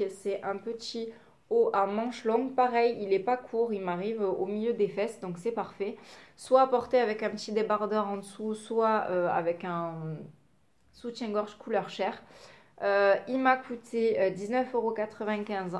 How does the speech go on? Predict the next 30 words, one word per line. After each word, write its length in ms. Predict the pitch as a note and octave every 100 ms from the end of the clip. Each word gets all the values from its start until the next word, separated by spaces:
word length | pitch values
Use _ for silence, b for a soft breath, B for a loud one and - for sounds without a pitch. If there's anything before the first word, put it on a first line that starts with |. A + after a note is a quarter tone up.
| -
en 180 | G3+ G3+
taille 400 | G3 F#3 E3+ -
S. 460 | G#3+ C#4 - - B B B -
La 140 | G3+
taille 260 | G3+ C4 A#3+
est 60 | A#3
parfaite 680 | G3 - G#3+ B3+ - - -
et, 260 | G3+ A#3 -
euh, 400 | F3+ E3+ E3+ F3
je 80 | F3+
le 100 | G#3
trouve 300 | - A#3 G#3+
juste 340 | A3+ C4 G3+
super 420 | F#3 B3 B3+ B3
joli. 360 | G#3+ G3 F3+ F3 B B B G#3+
Donc 180 | G#3+
cette 200 | A#3 B3+
année, 500 | B3 B3 A#3+ B3 A#3+ G#3+
euh, 180 | G3+ F#3+
vous 200 | F3+ G3
n'avez 180 | G3
pas 160 | F#3+ A3
dû 100 | A3
rater 300 | G#3+ G#3 A3
la 120 | G3
tendance. 460 | F#3+ G3 G3+ A#3+ G#3+
Donc, 280 | G3+ F#3+ G3+
euh, 120 | F#3
les 140 | G#3
broderies, 600 | G3+ G3 G3+ F#3 G#3 B3